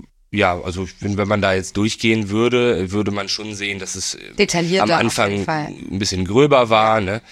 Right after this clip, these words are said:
Speaker 1: Ähm, ne, da habe ich eben mit dem Buntstift, mit diesem, mit diesem, äh, Dürerstift da irgendwie diese Schatten reingemacht,
Speaker 2: Ja.
Speaker 1: ne?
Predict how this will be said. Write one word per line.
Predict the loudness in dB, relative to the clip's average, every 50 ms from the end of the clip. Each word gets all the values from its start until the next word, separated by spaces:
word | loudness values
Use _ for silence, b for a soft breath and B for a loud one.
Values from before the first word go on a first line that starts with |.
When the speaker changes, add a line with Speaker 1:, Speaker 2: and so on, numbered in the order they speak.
| B B B B B B
Speaker 1:
Ähm, | -6 -4 -2 -2 -2 -4 -4 -6 -8 _ b b b b b b b _ -20 -20 _ _ _ _ -20 -20 -20 -10 -6
ne, | -4 -2 0
da | 0 0 0
habe | 0 -2
ich | -2 -2 -2
eben | 0 0 0 0 0
mit | 0 0 0
dem | 0 -2 -2 -2 -6 -8 -8
Buntstift, | -4 -4 -2 -2 -2 -2 -4 -4 -6 -4 -4
mit | -4 -2 -2
diesem, | -4 -4 -2 -2 0 0 0 -2 -4 -6 -12 -18 _ -20 -16 -12
mit | -10 -10 -8
diesem, | -6 -6 -4 -2 -2 -2 -2 -4 -8 -10
äh, | -16 _ _ -20 -20 _ -20 -20 -20 -14 -8
Dürerstift | -2 0 2 2 2 0 0 -2 -4 -4 -2 0
da | 0 0
irgendwie | 0 0 -2 -4 -4 -4
diese | -4 -4 -2 -2 -4 -2
Schatten | -2 -4 -4 -2 -2 -2
reingemacht, | -2 0 0 2 2 2 2 0 -2 -4 -6 -6
Speaker 2:
Ja. | -6 -6
Speaker 1:
ne? | -6